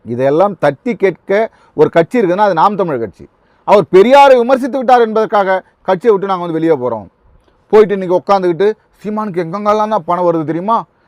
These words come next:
சீமான் என்னென்னலாம் பண்றாரு தெரியுமா, சீமானுடைய ஆபாச வீடியோக்கெல்லாம் சாட்டை கிட்ட இருக்கு தெரியுமா" அப்படின்னு பேசியவர்களுக்கு மத்தியில சொக்க தங்கமாக, மீண்டும் மீண்டும் இந்த வார்த்தையை ப-, பதிவிடுறேன், என் மீது யாருக்காவது கோபம் இருந்தாலும் மன்னித்து விடுங்கள்.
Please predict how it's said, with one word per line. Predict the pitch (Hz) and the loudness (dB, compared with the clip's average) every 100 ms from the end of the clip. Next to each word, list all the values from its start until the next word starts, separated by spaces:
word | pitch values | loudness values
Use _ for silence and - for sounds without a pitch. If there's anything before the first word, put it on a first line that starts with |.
| _ | _
சீமான் | - 233 220 | -6 -2 -2
என்னென்னலாம் | 180 208 208 208 208 | -2 -4 0 0 0
பண்றாரு | 170 156 165 | -2 0 -2
தெரியுமா, | 147 165 185 226 202 _ _ - | -2 -4 0 -2 -2 _ _ -6
சீமானுடைய | 226 226 202 | -2 0 2
ஆபாச | 160 196 247 254 240 | 4 4 4 2 2
வீடியோக்கெல்லாம் | 214 196 170 180 175 | 0 -2 -2 -4 0
சாட்டை | 170 165 | 0 0
கிட்ட | 160 151 | -2 -4
இருக்கு | 151 | -4
தெரியுமா" | 143 170 202 214 _ _ - | -4 -4 -4 -8 _ _ -6
அப்படின்னு | 135 160 139 - | -4 -4 -6 2
பேசியவர்களுக்கு | 190 240 220 180 143 131 120 | 2 4 0 -2 -4 -8 -10
மத்தியில | 123 - 147 120 135 - _ _ _ - | -12 -10 -10 -8 -10 -14 _ _ _ 0
சொக்க | 196 _ 277 - | 0 _ 0 2
தங்கமாக, | 202 196 196 170 123 - _ _ _ - | 0 0 -2 -2 -4 -10 _ _ _ -10
மீண்டும் | 147 226 220 | -4 0 0
மீண்டும் | 202 220 220 | 0 -2 -2
இந்த | 180 | 0
வார்த்தையை | 170 180 175 156 | 2 0 0 -4
ப-, | 143 143 139 | 0 -2 -2
பதிவிடுறேன், | 143 143 127 185 165 | -4 -4 -4 -6 -6
என் | 151 147 | -6 -6
மீது | 190 | -6
யாருக்காவது | 165 147 143 170 170 - | 0 0 0 0 -2 -4
கோபம் | 165 190 185 | -4 -2 -4
இருந்தாலும் | 156 143 165 214 _ _ | -4 -4 -4 -6 _ _
மன்னித்து | - 180 240 247 | -6 -4 -2 -2
விடுங்கள். | 190 110 | -4 -6